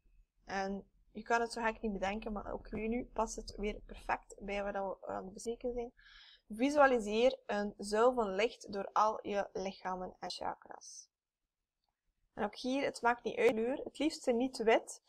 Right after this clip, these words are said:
Witte kleur is nog steeds verbonden met dualiteit, wit en zwart. Dus als je wilt gaan groeien en nog meer en meer wilt gaan verankerd worden in eenheid,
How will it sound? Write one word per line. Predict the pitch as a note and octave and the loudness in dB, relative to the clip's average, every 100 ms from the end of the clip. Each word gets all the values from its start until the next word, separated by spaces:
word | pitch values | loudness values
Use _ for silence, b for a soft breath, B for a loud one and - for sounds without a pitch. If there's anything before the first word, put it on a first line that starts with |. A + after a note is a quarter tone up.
| B B | B B
Witte | - B3+ | -6 -4
kleur | - B3 C4 | -2 2 2
is | B3+ | 2
nog | A#3+ A3 | -2 -4
steeds | - A#3+ B3 - | -2 -2 -2 -2
verbonden | G#3+ G3+ A3 | -4 -2 -2
met | G#3+ G3+ | 0 -2
dualiteit, | G#3 F#3+ F#3+ G#3 A#3 E4+ - _ _ | -2 -2 -4 -2 0 -2 -8 _ _
wit | - G3+ G3+ | 0 0 0
en | - G3+ | -6 -4
zwart. | G#3 A#3 - - b b b | 0 0 0 -14 b b b
Dus | - - | -12 4
als | - B3+ - | 6 8 6
je | A#3+ A3+ | 2 4
wilt | G#3+ A3+ B3+ | 6 6 6
gaan | - A3+ | 2 -2
groeien | G#3+ A3 G3+ | 2 2 0
en | - G#3+ | 0 0
nog | G#3+ | 2
meer | A#3 B3+ | 4 4
en | A#3 | 4
meer | A3 A3 | 4 6
wilt | G#3+ G#3+ - | 6 4 4
gaan | G#3+ G#3 | 2 2
verankerd | - - A#3 A#3 - | 2 4 4 2 4
worden | A3 G#3+ | 4 4
in | - - | 0 -2
eenheid, | G3+ A#3 C#4+ D4 D#4 F4 | 0 0 0 -2 -2 -4